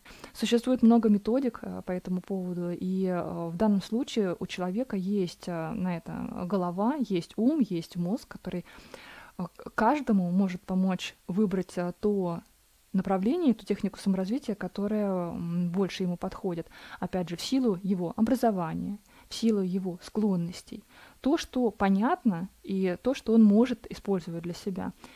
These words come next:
Потому что, опять же, когда человек молодой, когда его ум достаточно гибкий, он может принимать многие вещи и концепции,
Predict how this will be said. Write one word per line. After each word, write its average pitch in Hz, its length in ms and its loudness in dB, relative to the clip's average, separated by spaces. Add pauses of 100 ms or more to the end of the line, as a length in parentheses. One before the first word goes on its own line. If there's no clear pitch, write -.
(100)
Потому 185 260 0
что, - 160 -10
опять 208 300 0
же, - 80 -14
когда 185 260 -4
человек 185 460 -4
молодой, 196 460 0
когда 180 320 -4
его 180 180 0
ум 196 120 4
достаточно 185 420 -2
гибкий, 190 480 -4
он 175 120 0
может 180 240 -2
принимать 214 560 4
многие 180 320 0
вещи 175 340 -4
и 170 40 -8
концепции, - 640 -4